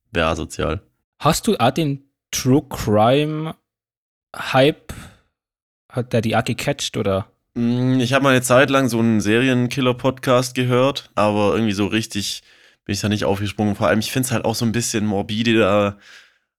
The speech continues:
Speaker 1: auch bei Serienkillern ist morbide, aber, aber auch, ähm, dieser, der Zeitverbrechen-Podcast zum Beispiel, hab ich immer wieder mal Folgen gehört. Das sind ja ein bisschen aktuellere Verbrechen et cetera, die da halt begangen werden, von Morde über Entführungen bis was weiß ich.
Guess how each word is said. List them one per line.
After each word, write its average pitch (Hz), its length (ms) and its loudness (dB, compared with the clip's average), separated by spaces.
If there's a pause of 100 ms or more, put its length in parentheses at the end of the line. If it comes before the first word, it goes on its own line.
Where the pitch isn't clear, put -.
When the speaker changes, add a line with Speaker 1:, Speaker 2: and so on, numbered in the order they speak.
Speaker 1:
auch 120 160 2
bei 110 160 2
Serienkillern 95 640 -2
ist 90 160 -10
morbide, 92 480 -4
aber, 95 160 0
aber 98 140 0
auch, 101 260 0
ähm, 98 180 0
dieser, 92 520 0 (360)
der 104 100 -4
Zeitverbrechen-Podcast 107 1040 0
zum 78 120 -4
Beispiel, 90 300 0
hab 95 60 0
ich 101 80 -4
immer 95 180 -2
wieder 92 140 0
mal 90 180 0
Folgen 92 300 -2
gehört. 95 200 0
Das 98 80 -8
sind 95 140 -2
ja 87 220 0
ein 95 40 -6 (360)
bisschen - 160 -6
aktuellere 98 920 0 (320)
Verbrechen 101 500 0
et - 140 -2
cetera, 98 320 0
die 95 100 -2
da 95 100 2
halt 90 120 0
begangen 92 300 0
werden, 90 220 2
von 92 300 -2
Morde 95 520 4
über 90 300 2
Entführungen 95 680 0
bis 90 160 -6
was 101 200 -2
weiß 87 180 -4
ich. - 240 -6